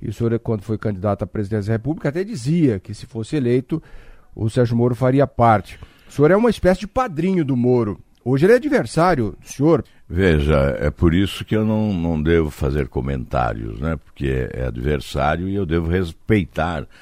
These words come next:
Speaker 2: os meus adversários, não devo subestimá-los. São dez, eu não posso falar de um e deixar de falar dos outros, não é?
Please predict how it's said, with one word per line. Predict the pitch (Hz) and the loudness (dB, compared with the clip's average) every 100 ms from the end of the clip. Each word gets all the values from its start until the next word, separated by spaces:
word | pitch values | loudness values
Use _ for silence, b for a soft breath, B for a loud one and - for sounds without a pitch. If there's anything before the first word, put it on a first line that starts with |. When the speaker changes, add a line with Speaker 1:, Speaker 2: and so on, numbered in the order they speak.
| b b b | b b b
Speaker 2:
os | - 67 | -10 -4
meus | 71 73 69 | -2 0 0
adversários, | 65 64 65 62 - 69 82 90 80 | -4 -4 -4 -4 -2 0 2 0 -2
não | 73 76 | -2 -2
devo | 76 90 78 | 0 0 0
subestimá-los. | - 139 123 92 90 - 71 64 76 85 92 90 - - B B B B B B | -4 -4 -2 -2 -2 -6 -8 -2 0 0 0 -2 -8 -16 B B B B B B
São | - 143 156 | 0 0 2
dez, | 110 113 160 147 76 - | 4 6 6 4 -4 -6
eu | 76 | -4
não | 82 | -2
posso | 82 120 135 | 2 2 2
falar | 110 95 92 87 | 2 2 2 0
de | 71 87 | -4 -4
um | 117 | -2
e | |
deixar | 120 110 113 101 | -4 -4 -4 -4
de | - | -2
falar | 92 85 85 | 0 2 0
dos | 73 73 | -2 -2
outros, | 82 110 - 80 71 | 0 0 -2 -4 -4
não | 67 95 | -2 -2
é? | 117 | -2